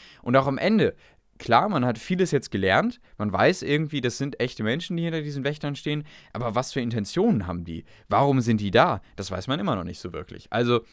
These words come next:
es ist immer noch viel offen. Das ist sehr interessant. Ähm,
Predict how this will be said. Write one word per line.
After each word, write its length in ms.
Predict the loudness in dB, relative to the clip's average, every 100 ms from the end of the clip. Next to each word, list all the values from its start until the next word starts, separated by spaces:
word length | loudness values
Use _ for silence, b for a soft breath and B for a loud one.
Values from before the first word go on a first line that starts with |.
| b
es 160 | -6
ist 120 | -6 -4
immer 140 | -2
noch 100 | -2
viel 300 | -2 -2 0
offen. 320 | 0 -4 -8 -8
Das 180 | -8 -8
ist 100 | -2
sehr 160 | -2
interessant. 520 | -2 -6 -6 -4 -4 -12 B B B B _
Ähm, 460 | 2 4 2 -2